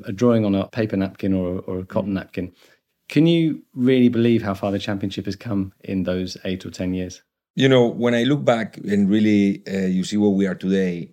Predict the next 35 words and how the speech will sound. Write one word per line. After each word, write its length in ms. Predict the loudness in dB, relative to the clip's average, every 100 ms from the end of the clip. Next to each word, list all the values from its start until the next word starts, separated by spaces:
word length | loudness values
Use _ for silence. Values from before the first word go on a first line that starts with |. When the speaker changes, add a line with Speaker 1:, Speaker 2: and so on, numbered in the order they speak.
| -10
Speaker 2:
um, 500 | -10 -8 -10 -12 -18 _ _ _ _ _ _ _ -14
I, 200 | -12 -12 -12
it's 240 | -10 -4
really, 560 | 2 4 4 4 2 -4
uh, 160 | -8
far 400 | -10 -2 4 6
beyond 360 | 6 4 4 4
what 100 | 2
we 100 | 2
expected. 480 | 0 0 0 -2 -16 _ _ _ _ _ _ _ 0
The 80 | 2
interesting 460 | 2 0 2 4
thing 160 | 4 2
is, 160 | 0
when 160 | 0 0
I 80 | 4
look 180 | 4 6
back 240 | 4 2
and 80 | 0
I 40 |
remember 680 | 4 6 6 6 4 4 -2 -14
how 360 | 0 4 6
I 80 | 6
was 260 | 4 0 -2
seeing 400 | 0 2 2 0
the 120 | -10 -10
future 400 | -4 -2 0 2
then, 440 | 4 4 2 -4 _ _ _ _ _ _ _ _
I 120 | 0 2
didn't 260 | 4 4
really 220 | 4 4
know 160 | 4 4
what 200 | 4 2
to 40 | 0
expect. 460 | -2 -2 -4 -12